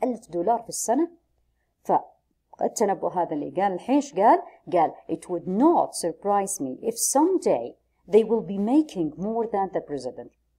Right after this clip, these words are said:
لأنه فاجأ في المستقبل إذا في يوم من الأيام وصلت تلك العقود أو حتى ال-، ال-، ال-، ال-، ما يجنونه،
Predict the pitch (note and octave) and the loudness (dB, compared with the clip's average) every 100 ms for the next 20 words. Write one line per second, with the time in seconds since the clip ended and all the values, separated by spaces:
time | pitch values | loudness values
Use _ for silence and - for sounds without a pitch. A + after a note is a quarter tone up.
0 | _ C4+ G#4 D4 A#3 - A3 C#3 C3 - | _ 2 4 4 4 2 2 2 -2 -8
1 | _ _ _ _ _ _ _ _ E3+ F3+ | _ _ _ _ _ _ _ _ -4 -2
2 | - C4 - C#3 - D3 D#3+ - E3 B3 | 2 2 2 -8 -6 -8 -8 -8 0 2
3 | G4 D#4+ G#3+ D#3 D#3+ C#3 C3 - G#3+ C#4 | 4 2 2 -2 -2 -2 -4 -4 -2 -2
4 | - B2 - C4+ - D3+ C3+ E3 A3+ C#3+ | -2 -4 -4 -6 -4 -6 -4 -2 -2 0
5 | - B3 - C4+ C4 - D#3+ - - _ | 2 2 2 -4 -4 -2 -2 -2 -14 _
6 | _ - E3 D3 G3 D#3 F3+ D#3 D3 D#3 | _ -6 -4 -4 -8 -10 -10 -8 -8 -10
7 | C#3+ D#3 E3+ B3+ C#4 G#3 C4+ C4 C3 F3 | -10 -6 0 2 2 2 2 4 2 -2